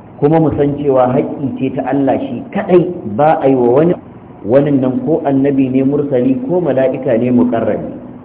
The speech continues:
Duk girman annabi ba a bauta masa, duk matsayin mala'ika ba a bauta masa. In abu suna, to Allah kaɗai ake yi wa.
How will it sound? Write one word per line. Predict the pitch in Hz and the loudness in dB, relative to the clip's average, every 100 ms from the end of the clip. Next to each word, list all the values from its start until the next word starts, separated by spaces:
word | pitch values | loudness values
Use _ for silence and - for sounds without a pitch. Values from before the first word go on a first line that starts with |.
| - - - 98 95 | -20 -20 -18 -16 -2
Duk | 180 160 139 | 0 0 0
girman | 196 190 196 196 | 2 2 2 0
annabi | 160 151 143 139 120 | 0 2 2 2 2
ba | 123 123 | 0 0
a | 110 | 0
bauta | 107 101 101 92 | 0 -2 -4 -6
masa, | 92 92 - - - - - - - - - - - 95 98 | -6 -10 -12 -14 -20 -20 -20 -20 -20 -20 -20 -20 -16 -4 2
duk | 190 | 4
matsayin | 196 196 - 185 196 185 | 4 2 4 4 4 2
mala'ika | 156 147 147 143 139 120 | 2 2 0 -2 -2 0
ba | 131 135 | 0 0
a | 110 | 0
bauta | 117 104 104 | 0 -2 -4
masa. | 98 95 87 - - | -6 -6 -8 -8 0
In | 156 | 2
abu | 160 147 | 4 2
suna, | 151 156 131 | 0 -2 -2
to | 123 | -4
Allah | 117 139 131 98 | -2 0 0 -2
kaɗai | - 147 147 | -4 -4 -2
ake | 147 139 123 | -4 -4 -4
yi | 101 95 | -4 -4
wa. | 92 | -6